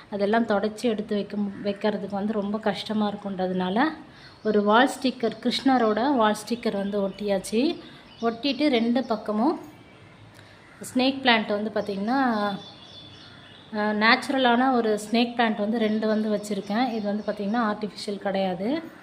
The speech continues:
ஸ்-, ஸ்னேக் பிளான்ட் ரொம்ப சூப்பராவே வந்திருக்கு. இங்க வந்து பார்த்திங்கன்னா ஒரு ஊஞ்சல் வந்து கட்டி வச்சிருக்கு. இங்க ஸ்வஸ்திக்,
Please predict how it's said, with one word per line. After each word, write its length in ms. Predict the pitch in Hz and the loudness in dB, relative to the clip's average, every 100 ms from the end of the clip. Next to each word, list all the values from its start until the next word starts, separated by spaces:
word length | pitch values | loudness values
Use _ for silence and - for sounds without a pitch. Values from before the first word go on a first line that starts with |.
| - - - - | -20 -20 -20 -20
ஸ்-, 480 | - - - - - | -18 -18 -18 -20 -4
ஸ்னேக் 180 | 247 247 247 | 2 2 4
பிளான்ட் 180 | 247 | 2
ரொம்ப 240 | 233 208 220 - | 2 0 -2 -6
சூப்பராவே 400 | 226 214 202 208 | -4 -2 0 -2
வந்திருக்கு. 640 | 202 190 185 240 320 320 - - - | -4 -6 -4 -2 -2 -4 -14 -14 -4
இங்க 140 | 226 226 | 2 4
வந்து 120 | 240 | 4
பார்த்திங்கன்னா 420 | 240 208 208 247 | 2 0 2 2
ஒரு 220 | 277 214 208 | 4 4 4
ஊஞ்சல் 320 | 240 247 220 | 6 6 4
வந்து 260 | 185 208 | 0 -2
கட்டி 260 | 240 208 214 | 0 0 0
வச்சிருக்கு. 520 | 196 - 185 208 269 330 - - - - - - - - - - | -4 -6 -8 -2 -2 -2 -10 -20 -20 -20 -20 -20 -20 -20 -20 -6
இங்க 200 | 240 254 247 | -2 0 0
ஸ்வஸ்திக், 540 | 240 240 - - 277 | 0 0 -2 0 0